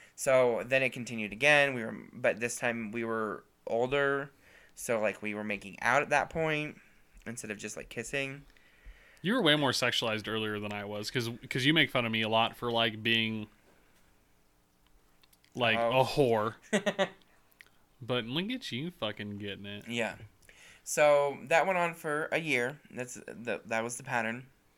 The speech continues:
Speaker 1: And it stopped.
Speaker 2: Jesus.
Speaker 1: Yeah. And then, um, I turned thirteen. And then things got a little more, like, hot and heavy. There
Speaker 2: Balls
Speaker 1: was more
Speaker 2: dropped.
Speaker 1: things happening. Um, and that happened. It only continued for, like, six months.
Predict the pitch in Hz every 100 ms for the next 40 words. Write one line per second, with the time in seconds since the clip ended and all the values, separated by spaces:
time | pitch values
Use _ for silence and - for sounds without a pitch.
0 | _ _ - - 151 147 117 110 113 -
1 | - - 151 139 98 98 - - 123 101
2 | 123 - 131 135 135 135 135 131 127 -
3 | - 107 110 110 110 110 107 113 131 _
4 | _ _ _ _ _ _ _ _ _ _
5 | _ _ _ _ _ _ - - 127 135
6 | 127 131 131 120 139 - _ _ _ _
7 | - - - _ - _ 123 123 131 127
8 | 135 120 123 123 123 120 117 113 107 -
9 | _ - 107 123 127 117 117 113 120 113
10 | 113 107 113 110 113 104 110 - _ _
11 | _ - 120 110 110 104 104 107 107 113
12 | - - - - - - 120 117 107 104
13 | 104 90 120 131 143 131 135 107 131 165
14 | 208 214 165 170 165 160 143 127 127 -
15 | 131 123 131 117 127 - -